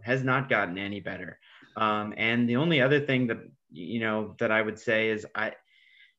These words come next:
this game, and I'm sure you'll touch on this too, but I thought this game just suffered from poor management <laughs> on the, on the goal, on the, the sideline. Um, you know, I thought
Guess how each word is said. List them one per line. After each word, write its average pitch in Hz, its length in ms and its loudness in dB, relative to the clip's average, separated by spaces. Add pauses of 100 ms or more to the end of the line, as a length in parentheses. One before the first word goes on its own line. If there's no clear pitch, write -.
(120)
this 143 180 0
game, 135 560 2
and 117 160 -4
I'm 120 140 2
sure 139 240 0
you'll 123 320 2
touch 131 320 -2
on 117 160 0
this 110 180 -4
too, 139 280 0
but 104 220 -4
I 120 140 -2
thought 113 300 -2
this 107 160 -6
game 107 260 -2
just 101 240 -8
suffered 110 380 -4
from 98 260 -10
poor 107 580 -2
management 101 640 -6 (480)
<laughs> - 520 -10
on 120 200 4
the, 113 240 2
on 113 200 -2
the 113 80 -6
goal, 120 380 0
on 113 180 -2
the, 110 280 0
the 120 120 0
sideline. 98 720 -2 (400)
Um, 101 580 -4
you 113 140 -8
know, 110 160 0
I 113 140 0
thought 110 380 -2